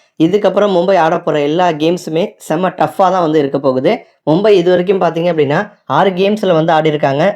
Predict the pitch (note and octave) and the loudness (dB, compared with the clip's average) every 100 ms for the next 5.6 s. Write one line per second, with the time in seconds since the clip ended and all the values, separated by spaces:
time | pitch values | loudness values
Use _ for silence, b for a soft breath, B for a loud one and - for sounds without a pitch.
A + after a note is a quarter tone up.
0 | - D3 C#3+ C#3 F3+ G3 F3+ G#3 G3+ E3+ | -2 0 2 2 0 0 -2 -2 -2 -2
1 | D3+ C#3 D#3+ F3 D#3 E3 D3 D3 D3 C3+ | -2 -2 0 0 0 0 -2 -2 -2 -2
2 | B2 A#2 C#3+ D3 F#3 F3 F3 F#3 F3+ D3 | -2 -4 -2 0 0 0 -2 -2 -4 -4
3 | D3 E3+ D3 D#3 D3 C#3 B2+ F3 A#3+ B | -2 -2 -2 0 -2 -2 -2 -4 -4 B
4 | - E3+ G#3+ G#3+ F#3 G3 D#3+ - F#3+ E3 | -2 0 0 -2 -2 0 0 0 -2 0
5 | D#3+ E3+ D#3+ C#3 C#3+ G3+ | -2 0 0 -2 -2 -4